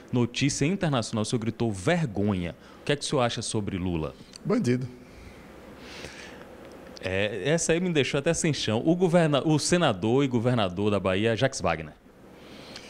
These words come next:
Speaker 2: Foi uma grata surpresa, não tinha relação direta com ele, extremamente amigo, respeitoso, e um monte de vezes, é,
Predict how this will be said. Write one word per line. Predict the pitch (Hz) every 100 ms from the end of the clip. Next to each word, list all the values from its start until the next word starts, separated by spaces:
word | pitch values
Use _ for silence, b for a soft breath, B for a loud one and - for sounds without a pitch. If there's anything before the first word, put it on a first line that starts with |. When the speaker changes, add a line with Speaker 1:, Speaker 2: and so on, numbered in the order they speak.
| B B -
Speaker 2:
Foi | 226
uma | 262 208
grata | 127 160 180 180
surpresa, | 156 - - 240 160 - 127 139 147 143 147 165 - - - -
não | 127 135 135 120 107 85 85
tinha | - 131 127 95
relação | 110 107 104 - 107
direta | 104 101 101 101 107
com | - 113
ele, | 117 147
extremamente | 147 - - 160 147 110 117 120 117
amigo, | 95 98 110 120 92
respeitoso, | 104 107 - 95 - 95 110 113 - B B B B B B
e | - 110
um | 107
monte | 110 120 135 131
de | 110 110
vezes, | 90 123 131 107 80 -
é, | 110 113 107 101 87 71